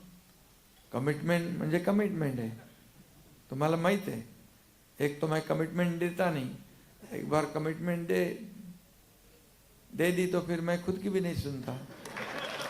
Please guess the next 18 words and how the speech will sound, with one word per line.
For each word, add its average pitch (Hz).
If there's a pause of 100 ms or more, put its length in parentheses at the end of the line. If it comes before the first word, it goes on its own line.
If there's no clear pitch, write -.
(1400)
आणि 214
म्हणून 226
हे 254
शब्द, 190 (880)
खरं 180
म्हणजे 214 (520)
हा 196
कार्यकर्त्यांचा 208
पक्ष -
आहे. - (720)
मी 170
चंद्रहारला 190
नेहमी 180
सांगतो, 185
माझ्या 170
कार्यकर्त्यांना 175
नेहमी 147
सांगतो 135